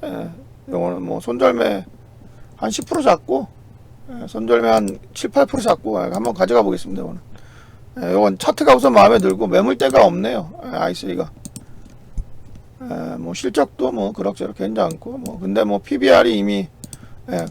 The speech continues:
고점이라고 얘기를 하고 있는데 어차피 뭐 어디까지 갈지 모르니까, 예, 장대봉 믿고 한번 가보죠. 예, 요 장대봉 요 주봉에서 요거 믿고 가보고. 그 다음에 내가 오늘 보니까 오늘 지수가 이렇게 빠지는데 그래서 이상해서 한번, 예, 봤더니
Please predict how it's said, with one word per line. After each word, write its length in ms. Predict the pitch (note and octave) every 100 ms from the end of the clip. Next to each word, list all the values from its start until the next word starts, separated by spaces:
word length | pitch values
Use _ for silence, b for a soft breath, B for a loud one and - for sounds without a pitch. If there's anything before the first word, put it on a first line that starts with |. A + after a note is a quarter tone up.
| -
고점이라고 600 | - B3+ A#3+ A3+ A3 G3+
얘기를 240 | G3+ A3
하고 200 | C4+ D4+
있는데 360 | G3+ F3 G3+ A3+
어차피 360 | - A3 A3+ A3+
뭐 140 | F#3+
어디까지 420 | G3 G3+ A#3 A3+
갈지 220 | G3+ G3
모르니까, 560 | G#3 E3+ A3 G3+ G#3 B3+ - - b b b b b - -
예, 100 | E3+
장대봉 520 | F#3 G3 B3 B3 C#4
믿고 220 | A3+ G#3+
한번 200 | A#3+ B3+
가보죠. 480 | F#3+ G#3+ G#3+ F3+ F3
예, 220 | F3+ E3 E3
요 140 | E3+
장대봉 560 | E3+ F#3 - G3 G3+ F3+
요 120 | E3+
주봉에서 480 | F#3 F3 F3 E3 F3+
요거 220 | F3 F3
믿고 380 | E3+ - - D#3+
가보고. 440 | E3 E3+ E3+ F3+ - - - B B B B B B B B B B B B B B B B B B
그 140 | -
다음에 800 | F#3+ C#3 C#3 B2+ C3 B2 B2 A#2+
내가 200 | G3+ C#4+
오늘 360 | B3+ C#4 A#3 C4
보니까 400 | A3 D4+ B3+ B3+
오늘 180 | A#3+ A#3+
지수가 340 | - A#3+ D4
이렇게 160 | C4 A#3+
빠지는데 640 | C4 D#4+ D#4+ D4 A3+ A#3 A3+
그래서 360 | A3 A#3+ A3
이상해서 480 | F#3+ G3 B3+ B3 A3+
한번, 340 | A3+ A3+ A3 G#3+
예, 260 | D#3+ F#2 F2+
봤더니 1120 | E3+ F#3+ - G#3+ A3 G#3+ F#3+ D#3+ D3+ D3